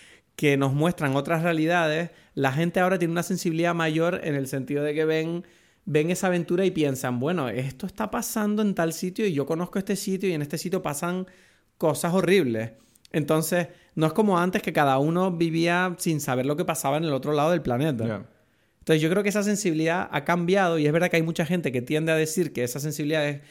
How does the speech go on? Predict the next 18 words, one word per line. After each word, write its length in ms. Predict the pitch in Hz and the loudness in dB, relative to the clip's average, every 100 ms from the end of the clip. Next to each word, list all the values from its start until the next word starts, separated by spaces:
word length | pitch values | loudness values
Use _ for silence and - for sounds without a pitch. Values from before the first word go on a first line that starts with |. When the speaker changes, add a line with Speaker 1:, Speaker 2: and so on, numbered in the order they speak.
| - _ | -20 _
Speaker 1:
"Bueno, 200 | 139 143 120 | 0 2 2
eres 120 | 120 | 0
un 160 | 131 127 | 0 0
hater", 640 | 147 151 151 147 143 143 143 - _ | 2 2 0 0 -2 -2 -6 -20 _
y, 120 | - 160 | -4 -4
y, 320 | 151 143 143 | -2 -2 -2
y 40 | |
no 100 | 139 | -2
necesariamente, 600 | 156 170 208 202 190 - 147 | -2 -2 -2 0 0 0 0
entiendo 400 | 135 147 160 185 | 2 2 0 0
que 180 | 180 | 0
muchas 300 | 156 156 170 165 | 2 0 2 2
veces 300 | 180 151 - | 0 -2 -2
se 100 | 123 | -4
exagera, 560 | - 117 117 175 139 | -4 -4 2 2 2
¿no? 160 | 131 160 | -2 -4
esta 180 | 135 131 | -6 -4
sensibilidad, 640 | 139 135 131 135 165 | -4 -4 -2 -2 -2